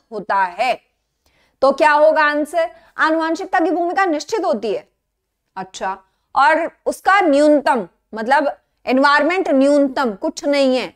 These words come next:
ज़ीरो बराबर। आनुवांशिकता और परिवेश दोनों की भूमिकाएं निश्चित होती हैं,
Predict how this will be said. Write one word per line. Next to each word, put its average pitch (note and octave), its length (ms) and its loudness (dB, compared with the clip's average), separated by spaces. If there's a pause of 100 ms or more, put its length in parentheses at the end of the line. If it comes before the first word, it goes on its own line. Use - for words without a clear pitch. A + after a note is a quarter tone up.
ज़ीरो C#4+ 360 2
बराबर। B3 480 2 (1400)
आनुवांशिकता D#4+ 640 0
और F#4 100 2
परिवेश D#4 420 0
दोनों D4 320 0
की F#4 100 -2
भूमिकाएं C#4 480 0
निश्चित C#4 380 -2
होती C#4 260 -2
हैं, F#4 180 -4